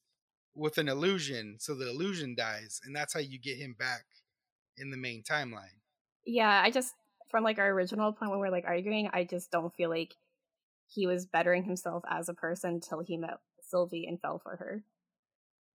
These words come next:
Speaker 1: Yeah, but he didn't fall for her until, like,
Speaker 2: <laughs>
Speaker 1: episode four.
Speaker 2: Yeah, I know.
Speaker 1: Until they
Speaker 2: Yeah.
Speaker 1: started talking on the, was it the
Speaker 2: Yeah.
Speaker 1: train or whatever?
Speaker 2: Yeah,
Speaker 1: And
Speaker 2: and
Speaker 1: then
Speaker 2: that's
Speaker 1: even, well, no, I wouldn't say the train.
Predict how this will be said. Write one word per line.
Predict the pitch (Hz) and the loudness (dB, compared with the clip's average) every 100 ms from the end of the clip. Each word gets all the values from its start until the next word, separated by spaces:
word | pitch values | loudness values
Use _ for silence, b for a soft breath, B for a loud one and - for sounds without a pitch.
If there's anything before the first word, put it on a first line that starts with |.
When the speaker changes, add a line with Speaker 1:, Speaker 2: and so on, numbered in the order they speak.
| _ | _
Speaker 1:
Yeah, | 196 180 | 4 4
but | 127 151 | 4 2
he | 240 | 2
didn't | 165 131 | 0 -2
fall | - 269 | 2 2
for | - 151 | 2 0
her | 151 139 135 _ | 0 -2 -8 _
until, | 180 160 190 170 | -10 -4 0 4
like, | 160 147 - | 6 4 2
Speaker 2:
<laughs> | - - | -2 -2
Speaker 1:
episode | - 165 175 160 | -2 2 2 0
four. | - 214 254 135 110 _ _ _ - | 0 4 4 4 -4 _ _ _ 2
Speaker 2:
Yeah, | 294 | 6
I | 262 240 | 6 4
know. | 277 185 | 2 0
Speaker 1:
Until | 185 - 220 | -2 6 10
they | 190 | 10
Speaker 2:
Yeah. | |
Speaker 1:
started | 175 220 196 - | 12 10 10 8
talking | 214 202 208 | 6 6 2
on | 202 | 2
the, | 196 175 | 0 -4
was | 175 | -4
it | 151 131 _ _ _ 147 | -4 -4 _ _ _ -4
the | 151 | 4
Speaker 2:
Yeah. | 440 | 6
Speaker 1:
train | 214 214 165 | 6 4 0
or | |
whatever? | 127 123 120 120 _ - | -6 -8 -10 -16 _ 0
Speaker 2:
Yeah, | 339 220 | 2 4
Speaker 1:
And | |
Speaker 2:
and | 180 208 | 6 4
Speaker 1:
then | |
Speaker 2:
that's | 240 | 4
Speaker 1:
even, | 254 240 233 220 | 4 4 2 4
well, | 220 208 190 - | 10 10 10 6
no, | 180 156 131 139 | 8 8 6 0
I | 165 | -2
wouldn't | 190 185 | -2 0
say | 180 | -2
the | 156 | -2
train. | 139 - 190 147 | -4 -2 -2 -4